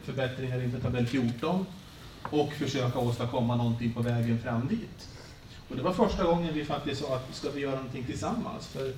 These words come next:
vi fick ett tydligt besked från S J att vi vill ha argumentation för att vi ska få transportera era kommuninvånare på ett bra sätt till och från Stockholm. Och, och det här, eh, gav en förändring, och vi hade ett uppföljande möte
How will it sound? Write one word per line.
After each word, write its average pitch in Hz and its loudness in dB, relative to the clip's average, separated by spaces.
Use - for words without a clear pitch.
vi 123 -4
fick - 0
ett - 2
tydligt 143 0
besked 127 -2
från 135 -2
S 123 -2
J 180 2
att 147 -2
vi 139 -6
vill 180 -2
ha 190 4
argumentation 170 0
för 143 0
att 131 -6
vi 147 2
ska 139 -2
få 135 -2
transportera 131 -2
era 131 2
kommuninvånare 131 2
på 135 0
ett 123 0
bra 123 0
sätt - -4
till 120 0
och 117 -2
från 123 -6
Stockholm. 151 -6
Och, 160 2
och 170 4
det 170 8
här, 196 6
eh, 151 -2
gav 147 4
en 131 0
förändring, 127 -2
och 135 -4
vi 139 -4
hade 165 -2
ett 175 -4
uppföljande 190 2
möte 127 0